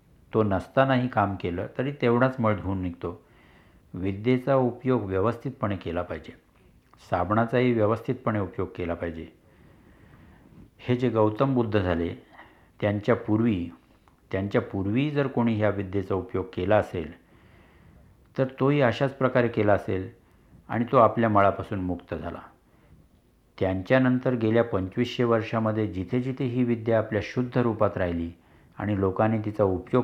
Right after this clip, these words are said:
केला आणि आजही करत आहेत, तर ती त्याचप्रमाणे मळ काढण्याचं काम करते. बुद्धांच्या जीवनकालातही अशाच प्रकारे मळ घालवला.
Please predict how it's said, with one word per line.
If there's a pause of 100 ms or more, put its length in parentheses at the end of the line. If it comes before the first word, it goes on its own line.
केला (640)
आणि
आजही
करत
आहेत, (440)
तर
ती
त्याचप्रमाणे
मळ
काढण्याचं
काम
करते. (1900)
बुद्धांच्या
जीवनकालातही
अशाच
प्रकारे
मळ
घालवला.